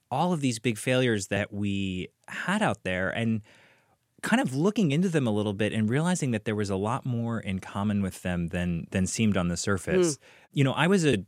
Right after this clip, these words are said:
Speaker 1: trader during the financial crisis, and so I kinda had a front row seat to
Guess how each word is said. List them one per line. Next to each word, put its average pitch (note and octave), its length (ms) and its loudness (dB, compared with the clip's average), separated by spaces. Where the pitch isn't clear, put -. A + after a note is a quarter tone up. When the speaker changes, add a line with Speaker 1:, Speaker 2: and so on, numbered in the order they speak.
Speaker 1:
trader A2+ 320 4
during G2 260 2
the F#2 60 2
financial F2+ 440 0
crisis, - 520 -6
and E2 100 -6
so F2 400 0
I G#2 100 0
kinda G#2 180 0
had F2 160 0
a E2 40 0
front - 240 -2
row F2+ 140 0
seat F#2 380 -4
to E2+ 440 -4